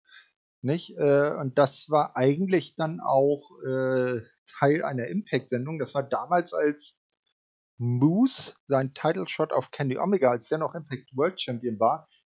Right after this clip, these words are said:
in, ähm, im Daily's Place in Jacksonville, der Heimatstadt, der Heimstadt von A E W, äh,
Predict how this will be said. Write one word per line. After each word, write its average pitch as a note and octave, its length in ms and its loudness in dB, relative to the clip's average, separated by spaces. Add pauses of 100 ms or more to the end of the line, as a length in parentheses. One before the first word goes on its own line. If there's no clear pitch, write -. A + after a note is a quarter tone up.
in, C#3 420 0 (120)
ähm, B2+ 1040 6 (520)
im A#2+ 180 -2
Daily's D3+ 360 4
Place D3+ 280 0
in C3 120 -2
Jacksonville, C3 580 0
der B2 200 2
Heimatstadt, C#3 720 -4 (220)
der B2 180 -2
Heimstadt C3+ 460 -2
von B2+ 140 -6
A - 40 -10
E C3 260 0
W, C#3+ 460 2 (720)
äh, B2 460 8